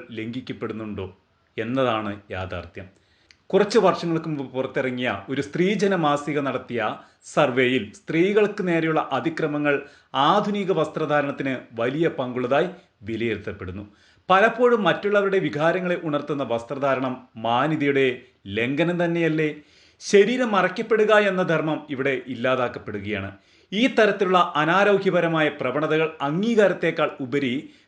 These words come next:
വ്യക്തിവൈകല്യമാണ് പ്രകടമാക്കുക. നല്ലത് മാന്യവുമായ വസ്ത്രം ധരിക്കുക എന്നത് ഒരു വ്യക്തിയുടെ സ്വഭാവത്തെ സൂചിപ്പിക്കുന്ന ഘടകം തന്നെയാണ്. ശരീരം പ്രദർശിപ്പിക്കുന്ന വർദ്ധിച്ചു വരുന്ന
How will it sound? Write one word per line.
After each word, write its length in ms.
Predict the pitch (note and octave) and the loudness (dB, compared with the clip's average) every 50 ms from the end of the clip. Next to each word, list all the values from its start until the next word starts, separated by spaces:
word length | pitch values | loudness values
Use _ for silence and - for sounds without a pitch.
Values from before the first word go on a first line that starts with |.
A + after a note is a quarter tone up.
| _ - | _ -2
വ്യക്തിവൈകല്യമാണ് 1040 | A#2 F3+ F#3+ F#3+ F#3 - B3+ G#3+ G#3 F3+ F3 E3+ F3 E3 D#3+ D3+ D3+ D3 C#3+ C#3+ C3+ C3 - - _ | 2 4 4 4 2 0 2 4 4 4 4 2 2 0 0 0 2 0 0 0 -2 -4 -6 -12 _
പ്രകടമാക്കുക. 600 | - A#2 G#2+ A#2 A#2 A#2 G#2+ G2+ F#2+ G2 - A2 G2+ G2+ G2+ - _ _ _ _ _ _ - | -10 -8 -8 -6 -6 -6 -6 -8 -10 -10 -10 -10 -10 -12 -12 -16 _ _ _ _ _ _ -6
നല്ലത് 460 | C#3+ C#3 D3 D3 D#3 E3+ F#3 G3+ G3 G#3 F#3 F3 | 0 2 2 4 4 4 6 6 6 6 6 6
മാന്യവുമായ 580 | E3+ E3 F3+ G3+ A3 A3 G#3+ G#3 G#3 G3+ G3+ G3+ F3 | 6 6 4 2 0 -2 -2 -2 0 0 0 0 0
വസ്ത്രം 300 | E3 D3+ - - F#3+ G3 F3+ | -2 -2 -2 -4 -6 -4 -2
ധരിക്കുക 360 | F#3 F3+ F3+ F3 F3+ F3+ F3 F3 - - D#3+ | -2 -2 -2 -2 0 2 2 2 2 0 -2
എന്നത് 340 | C#3+ C#3 C#3+ D#3 E3 D3 C#3+ B2+ A2 - | -4 -2 -2 -2 0 2 2 0 0 -2
ഒരു 160 | C3+ C3+ C3 C3 B2 | -2 -2 -2 0 0
വ്യക്തിയുടെ 380 | C#3+ C#3 C#3+ - F#3 E3 E3 D#3+ - | -2 -2 -2 -2 0 0 0 0 -2
സ്വഭാവത്തെ 520 | C#3 C3 C3+ C#3 C#3 C#3+ C#3 - C#3 C3+ C3 B2+ B2+ - - - | -2 -2 0 0 0 0 0 2 2 2 2 0 -2 -8 -16 -14
സൂചിപ്പിക്കുന്ന 600 | B2 A#2 B2 A#2+ D3+ - - C3+ - D3 C3 A2+ | -12 -12 -10 -10 -10 -10 -10 -8 -6 -6 -6 -6
ഘടകം 340 | G2+ A2 A2 B2 D3+ E3 E3 D3+ | -4 -4 -4 -4 -4 -4 -4 -2
തന്നെയാണ്. 440 | D#3 D#3 D#3+ D#3+ D3+ D3 D3 C#3 A#2+ - - - - - - - - _ - | -2 -2 -2 -2 -2 -2 -2 -4 -6 -8 -12 -20 -20 -20 -20 -20 -20 _ 0
ശരീരം 480 | - G#3 F#3+ G#3 A#3+ B3+ C4 C4 B3+ | 2 2 2 4 2 0 0 -2 -2
പ്രദർശിപ്പിക്കുന്ന 680 | - A3+ G3+ A3 G#3 G#3+ - G#3 A3 G#3 - G3 F#3 F3+ D#3 | -2 -2 -2 -2 -4 -4 -6 -10 -10 -10 -8 -6 -6 -2 -2
വർദ്ധിച്ചു 380 | D#3 D3+ D#3 E3+ G#3 - - F3+ | -2 -2 -2 -4 -8 -6 -4 -2
വരുന്ന 220 | F#3 F3 E3 F3 | -2 -2 -2 -2